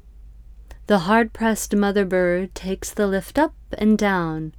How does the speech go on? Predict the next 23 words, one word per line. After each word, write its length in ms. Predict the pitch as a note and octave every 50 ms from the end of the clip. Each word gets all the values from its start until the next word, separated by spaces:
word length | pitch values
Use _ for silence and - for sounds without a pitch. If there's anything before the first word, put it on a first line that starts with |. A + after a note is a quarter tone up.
| - - - - -
from 180 | - - G#3 G#3
the 100 | G#3 G3+
refuse-crowded 1040 | F#3+ G#3+ A3 G#3+ - - A3+ A3+ G#3 - - - - F#3+ F#3+ F#3+ F#3+ G3 F3+ E3+ -
beach 560 | - G3+ G#3+ G#3 - - - - - - -
to 220 | - - - F#3 F3
her 380 | D#3 E3+ F3 F3 E3+ E3 D#3+ E3
nest 520 | E3+ F#3 F#3 F#3+ G3 - - - - -
in 320 | - - F#3 F#3+ F#3+ F#3+
the 100 | F#3 F#3+
town. 500 | F#3 - - - D#3 D3+ D3 D3+ D3 D3+ - - - - - - - - - - - - - - - - - - - - - - - - - - - - -
Out 160 | - F#3+ F3+
of 100 | F3+ -
touch, 480 | - - C4 C#4 C4+ - - - - -
out 160 | - F3+ F3+
of 140 | F3+ E3+ E3+
reach, 480 | F#3+ G#3+ A3 A3 - - - - - -
the 120 | - F#3
freewheeling 760 | - - - G#3+ A3 G#3+ G#3 F#3+ G3+ G3+ G3+ G3+ G3 G3 G3
male 320 | F#3+ F#3+ F#3+ F#3+ F#3+ F#3+ F3+
performs 560 | - - E3+ - - F#3+ F#3 F#3 F3+ F3+ -
figure 320 | - - A#3+ A3 B3 A3+ -
eights 520 | - F#3 D#3+ - - - - - - - - - - - - - - - - - - - - - - - -
on 140 | F#3 F#3+